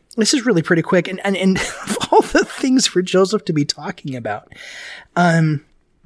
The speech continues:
February ninth, eighteen forty-three, there are two kinds of beings in heaven, namely angels who ha-, are resurrected personages having bodies of flesh and bone, like physical embodied,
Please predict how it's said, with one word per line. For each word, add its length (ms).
February 400
ninth, 260
eighteen 300
forty-three, 760
there 120
are 80
two 200
kinds 340
of 120
beings 600
in 120
heaven, 560
namely 480
angels 360
who 200
ha-, 280
are 160
resurrected 440
personages 580
having 300
bodies 380
of 100
flesh 280
and 100
bone, 360
like 160
physical 360
embodied, 360